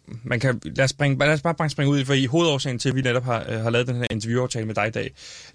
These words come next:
det er jo, at, øhm, du har en personlig konflikt, kan man sige det,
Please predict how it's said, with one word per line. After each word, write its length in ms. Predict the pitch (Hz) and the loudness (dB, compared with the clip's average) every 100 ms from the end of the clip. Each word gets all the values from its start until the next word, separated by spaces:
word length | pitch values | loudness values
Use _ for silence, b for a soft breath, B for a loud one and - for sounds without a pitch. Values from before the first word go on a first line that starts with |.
| - | 0
det 180 | 135 110 | 2 4
er 60 | |
jo, 160 | 110 120 | 4 2
at, 380 | - 113 104 - | 0 -2 -4 -6
øhm, 440 | 104 101 98 98 107 - - B B | -4 -4 -4 -8 -10 -12 -14 B B
du 80 | 135 | 0
har 240 | 113 123 110 | 2 0 -2
en 100 | 110 | -4
personlig 580 | 117 - 127 117 123 131 _ - | -4 -2 -2 0 -4 -6 _ -10
konflikt, 420 | - 107 139 147 | -6 -4 -2 -2
kan 120 | - | -2
man 80 | 120 | -2
sige 140 | 113 151 | 0 0
det, 180 | 143 | 0